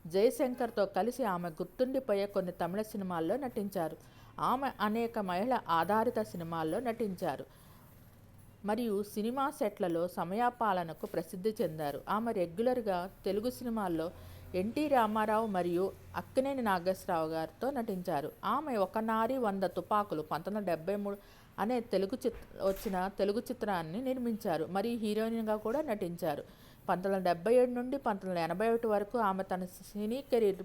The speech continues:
పీక్లో చాలా ఫేమస్ అయ్యారు. మరిన్ని సినిమాలను అందుకున్నారు.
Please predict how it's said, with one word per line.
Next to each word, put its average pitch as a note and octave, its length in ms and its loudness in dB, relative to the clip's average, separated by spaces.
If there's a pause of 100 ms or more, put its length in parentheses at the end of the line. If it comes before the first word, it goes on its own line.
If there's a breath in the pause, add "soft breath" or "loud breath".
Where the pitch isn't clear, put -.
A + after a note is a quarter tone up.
పీక్లో B3 440 0
చాలా A3 420 2
ఫేమస్ G#3 500 0
అయ్యారు. D#3 280 0 (460 loud breath)
మరిన్ని D#4+ 380 2
సినిమాలను F#3+ 540 0
అందుకున్నారు. F3+ 800 -2